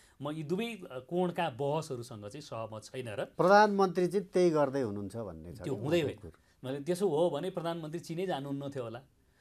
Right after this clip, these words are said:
Speaker 1: त्यसैले यसका बारेमा प्रधानमन्त्रीले संसदमा, संसद बाहिर विभिन्न फोरमहरूमा धेरै पटक, अ, व्याख्यासहित सबै उहाँले बोल्नुभएका शब्दहरूको समेत चाहिँ स्पष्टीकरण दिइसक्नु भएको छ। यसैले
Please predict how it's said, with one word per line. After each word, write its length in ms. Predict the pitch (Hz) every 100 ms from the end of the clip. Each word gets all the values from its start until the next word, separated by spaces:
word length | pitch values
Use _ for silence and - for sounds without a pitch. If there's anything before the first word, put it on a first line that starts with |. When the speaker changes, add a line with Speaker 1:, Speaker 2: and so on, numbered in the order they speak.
| _ -
Speaker 1:
त्यसैले 520 | 135 165 175 170 147
यसका 240 | 165 - 185
बारेमा 380 | 139 151 165 170
प्रधानमन्त्रीले 680 | 143 147 156 156 151 147
संसदमा, 600 | 147 151 147 151 143 160 156
संसद 360 | 143 135 135
बाहिर 300 | 123 139 151
विभिन्न 420 | 160 135 185 196
फोरमहरूमा 580 | - 139 139 127 123 147
धेरै 240 | 113 113 143
पटक, 340 | 143 120 160 - _ _ -
अ, 220 | 113 117 117
व्याख्यासहित 880 | 151 151 - 170 156 160 185 185
सबै 480 | 175 - 139 165 165 - - 135
उहाँले 220 | 147 156
बोल्नुभएका 600 | 139 156 156 135 123 147
शब्दहरूको 640 | - 156 147 170 156 175
समेत 320 | 170 165 170 165
चाहिँ 140 | 170
स्पष्टीकरण 600 | - 160 - 170 147 147
दिइसक्नु 380 | 139 - 139 139
भएको 260 | 117 113 113
छ। 100 | 123
यसैले 500 | - - 214 202